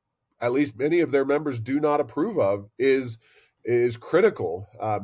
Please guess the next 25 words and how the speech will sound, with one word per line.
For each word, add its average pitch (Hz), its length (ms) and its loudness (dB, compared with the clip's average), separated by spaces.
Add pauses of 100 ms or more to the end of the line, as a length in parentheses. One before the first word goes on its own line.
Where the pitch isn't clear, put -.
(140)
restoring 131 720 0
that 110 220 -2
small 127 380 -2
d 131 200 -8
democracy. 110 760 -4
And, 98 100 -10 (500)
you 123 80 -2
know, 117 100 4
you 117 220 -4
hear 139 440 2
rhetoric 110 680 -2
all 120 240 4
the 123 100 -4
time 123 420 -6
from 101 300 -10
Democrat 117 580 -4
elected 107 420 -6
politicians 110 840 -4 (480)
about 113 460 0 (280)
democracy 123 640 -4
this, 123 300 0
democracy 117 680 -6
that. 120 320 0
Well, 131 300 0 (540)
uh, 120 300 2